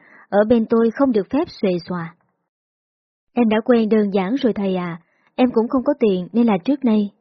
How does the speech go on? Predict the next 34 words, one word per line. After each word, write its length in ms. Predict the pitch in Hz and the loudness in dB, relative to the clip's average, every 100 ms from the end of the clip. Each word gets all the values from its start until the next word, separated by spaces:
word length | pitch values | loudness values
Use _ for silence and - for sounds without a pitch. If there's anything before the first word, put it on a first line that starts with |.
| _ | _
em 160 | 220 220 | -2 -2
mặc 140 | 180 | 0
thế 120 | 269 269 | 0 2
nào 220 | 214 170 | 2 0
bây 100 | 202 | 0
giờ 140 | 196 175 | 2 0
vẫn 220 | 185 202 233 | -2 -4 -2
vậy." 240 | 170 165 - _ _ _ _ _ _ _ _ _ - | -4 -6 -12 _ _ _ _ _ _ _ _ _ 2
"Tôi 120 | 254 | 4
cũng 200 | 240 269 | 4 2
vẫn 300 | 202 208 262 | 0 0 0
để 140 | 190 233 | 0 0
nguyên 260 | 226 196 214 | 0 0 -2
phong 140 | 190 180 | -4 -4
cách 120 | 196 - | -6 -4
của 100 | 196 | -2
em, 240 | 202 196 - _ _ _ - | -2 -4 -10 _ _ _ -4
chỉ 160 | 208 202 | -2 -2
khác 160 | 330 233 | -4 -2
đồ 160 | 190 | -2
mới 240 | 175 208 294 | -2 -4 -4
thôi, 180 | 214 208 _ _ _ _ _ _ | -4 -6 _ _ _ _ _ _
bởi 140 | 214 226 | 0 2
vì 260 | 208 190 185 | 2 2 2
em 260 | 220 226 | 0 0
cũng 180 | 226 214 254 | 2 2 2
chỉ 120 | 254 | 0
hợp 200 | 233 185 | 0 0
với 100 | 254 | 2
mấy 140 | 269 302 | 2 2
kiểu 200 | 190 196 | 0 0
đơn 200 | 202 185 | 0 -2
giản 240 | 170 202 | -4 -4
như 120 | 233 | -4